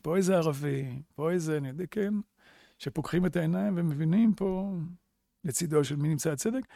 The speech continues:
אבל אלו שמסונברים מאהבת עצמם, ולא סובלים את סדר היום שעם ישראל מנסה להעלות בעולם, הם נגדנו.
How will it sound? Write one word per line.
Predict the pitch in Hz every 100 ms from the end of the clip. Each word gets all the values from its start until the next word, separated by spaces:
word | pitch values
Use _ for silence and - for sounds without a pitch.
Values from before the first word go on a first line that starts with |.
| - - -
אבל | 104 123 233
אלו | 214 208
שמסונברים | 156 151 160 147 139 160 185
מאהבת | 151 135 160
עצמם, | 175 - 127 117 135 - _
ולא | 127 147
סובלים | 165 - 214 165 202 185
את |
סדר | - 180 190 175
היום | 156 180
שעם | 170 170 185
ישראל | 190 185 175 180
מנסה | 185 160 - 185
להעלות | 160 151 170 165 - - - - - - _
בעולם, | 147 - 143 117 120 196 - _ _ - _ -
הם | 180 208 226 226 277
נגדנו. | 180 185 320